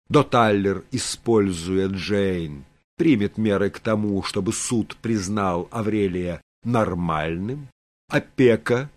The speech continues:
будет упразднена. Юноша поселится с Джейн и, конечно, как и его сестра,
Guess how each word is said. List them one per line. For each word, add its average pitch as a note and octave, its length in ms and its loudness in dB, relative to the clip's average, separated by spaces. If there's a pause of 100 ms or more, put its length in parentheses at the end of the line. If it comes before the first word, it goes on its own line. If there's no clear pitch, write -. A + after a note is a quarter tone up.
(120)
будет G#2 520 0
упразднена. F#2+ 880 -4 (340)
Юноша B2 580 2
поселится A2 720 -2
с G2+ 80 -2
Джейн E3+ 540 -2 (340)
и, E3+ 80 4
конечно, E3 720 -2
как G#2 380 -4
и F2+ 40 -4
его E2 180 -6
сестра, D#3 680 -2